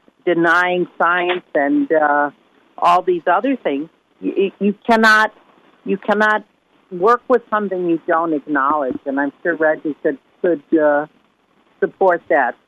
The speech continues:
statement. You have to be aware and, and name it, and then you can move forward.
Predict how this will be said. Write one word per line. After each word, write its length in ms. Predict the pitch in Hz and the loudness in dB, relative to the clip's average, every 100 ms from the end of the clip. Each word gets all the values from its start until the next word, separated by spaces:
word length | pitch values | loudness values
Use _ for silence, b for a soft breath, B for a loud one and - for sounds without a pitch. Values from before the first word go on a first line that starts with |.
| - | -6
statement. 520 | 160 143 - 120 117 - | -4 -4 -4 -4 -6 -4
You 180 | 156 151 | 0 2
have 200 | 147 - | 0 -2
to 80 | 147 | -2
be 200 | 151 151 | 0 0
aware 500 | 139 170 170 175 160 | 2 2 2 2 0
and, 280 | 143 151 143 - 139 | -2 0 -2 -4 -4
and 240 | 143 139 - _ _ _ _ _ | -2 -4 -10 _ _ _ _ _
name 480 | 160 160 185 226 262 | -2 2 4 2 2
it, 180 | 117 127 _ _ _ _ | -2 -6 _ _ _ _
and 200 | 156 175 | -4 0
then 220 | 185 214 | 0 2
you 120 | 208 180 | 0 -2
can 320 | 190 180 175 - _ | -2 -4 -6 -10 _
move 180 | 180 180 - | -4 -4 0
forward. 420 | 202 240 214 | 0 0 -2